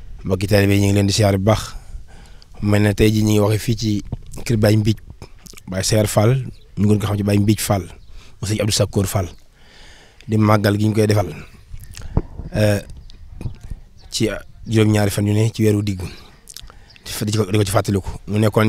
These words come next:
njàmbaar joo xam ne kenn du nattale ab liggéeyam ci kër Cheikh Ibra Fall. Euh, nekkoon it gaynde goo xam ne lu sëñ Abdou Sakkour mës a bëgg def na ko. Euh, Touba Linguère, fee sëñ Abdou Sakkour newoon ci Touba Linguère, ñëpp xam nañ ko Baye Mbij.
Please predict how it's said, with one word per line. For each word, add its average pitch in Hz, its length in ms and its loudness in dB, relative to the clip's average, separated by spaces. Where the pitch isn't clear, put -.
njàmbaar 107 320 4
joo 110 120 2
xam 107 200 2
ne 92 80 -6
kenn 123 360 6
du 120 80 4
nattale 117 300 2
ab 107 80 -4
liggéeyam 110 340 2
ci - 100 -8
kër 107 120 0
Cheikh 101 160 -2
Ibra 98 100 -2
Fall. 87 180 -6
Euh, 101 180 4
nekkoon 107 340 2
it 107 160 0
gaynde 110 240 2
goo 107 140 2
xam 107 180 0
ne 101 160 -2
lu 113 160 -4
sëñ 123 160 0
Abdou 120 100 0
Sakkour 120 260 4
mës 110 120 0
a - 20 0
bëgg 107 160 2
def 101 120 0
na 101 100 0
ko. 78 140 -8
Euh, 101 220 0
Touba 107 180 4
Linguère, 107 420 4
fee - 260 0
sëñ 107 140 2
Abdou 98 80 -2
Sakkour 107 280 4
newoon 107 260 4
ci 104 60 0
Touba 107 200 4
Linguère, 104 260 4
ñëpp 135 200 4
xam 113 140 2
nañ 107 120 0
ko 101 80 -4
Baye 98 160 -4
Mbij. 90 160 -10